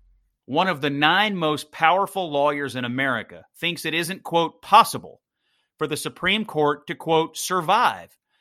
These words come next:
unless it upholds abortion forever and ever.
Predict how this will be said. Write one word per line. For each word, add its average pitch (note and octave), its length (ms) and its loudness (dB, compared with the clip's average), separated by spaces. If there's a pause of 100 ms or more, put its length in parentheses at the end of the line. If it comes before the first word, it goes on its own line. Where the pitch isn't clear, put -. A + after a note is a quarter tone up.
(220)
unless G3 580 0
it E3+ 120 -6
upholds E3+ 560 0
abortion G3 580 -2 (320)
forever C#3 420 2
and C3+ 80 0
ever. A2 300 -4